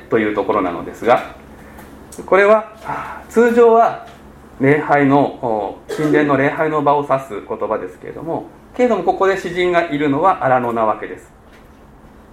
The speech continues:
しかし、荒野でも神様がお望みくださるならば、そこは聖所となる。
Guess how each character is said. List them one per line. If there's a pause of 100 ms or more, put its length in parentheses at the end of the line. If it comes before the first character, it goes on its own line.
(680)
し
か
し、
荒
野
で
も (280)
神
様
が
お
望
み
く
だ
さ
る
な
ら
ば、 (260)
そ
こ
は
聖
所
と (100)
な
る。